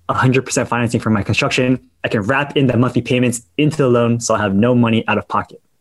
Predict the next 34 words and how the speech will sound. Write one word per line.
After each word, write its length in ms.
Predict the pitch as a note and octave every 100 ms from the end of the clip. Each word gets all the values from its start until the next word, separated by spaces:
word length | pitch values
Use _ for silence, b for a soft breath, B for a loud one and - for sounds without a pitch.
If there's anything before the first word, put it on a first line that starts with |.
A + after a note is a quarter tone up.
| -
There 180 | C#3+ G3+
are 60 |
actually 500 | - F3 - C#3+ C#3
some 280 | C3+ - D#3
companies 380 | D#3 C#3+ C#3 A#2
that 180 | A2+ -
do 120 | A#2+
that, 260 | G#2 F#2+ - _ _ _ _
but 120 | A#2
they 160 | - C3
charge 320 | B2+ A#2+ A2
you 160 | G#2+ - -
a 120 | G2
lot 420 | F#2 G2 G2 G2
of 140 | G#2+ F#2+
money, 300 | - C#3 - _ _ _ _ _ -
possibly 420 | D3 D#3 B2+ C3
twelve 320 | B2+ D3 D3+
to 60 | D3
fifteen 380 | - C3 - B2
percent 400 | A2+ - G2 - _ _ _ -
for 100 | A#2+
the 100 | G2+
rate, 320 | B2+ D#3+ - _ _ -
and 160 | B2
then 340 | A#2 A2+ G#2+ G2
four 380 | - C#3 C#3 C3+
to 160 | C#3 B2
five 320 | - A#2 -
points 480 | - A2+ F#2+ - - _ _
for 180 | - A#2
the 60 | A2
origination 440 | G#2 G2+ G2+ -
fee. 280 | - -